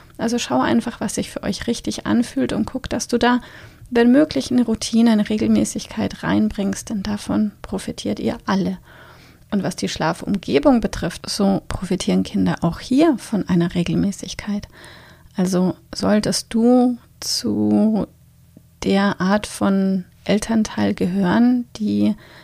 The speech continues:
ihrem Kind recht viele verschiedene Orte zum Schlafen anbieten, wie mal den Kinderwagen,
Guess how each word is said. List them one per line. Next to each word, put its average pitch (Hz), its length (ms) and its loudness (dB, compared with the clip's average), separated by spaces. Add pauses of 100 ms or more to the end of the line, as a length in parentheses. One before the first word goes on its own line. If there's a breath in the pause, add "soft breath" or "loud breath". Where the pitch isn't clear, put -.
(180 loud breath)
ihrem 202 260 0
Kind 196 360 -4
recht 190 180 -6
viele 214 280 2
verschiedene - 540 -2
Orte 247 380 4
zum 185 200 0
Schlafen - 460 -4
anbieten, 180 640 -2
wie 190 80 -2
mal 196 300 2
den 196 180 0
Kinderwagen, 185 800 -4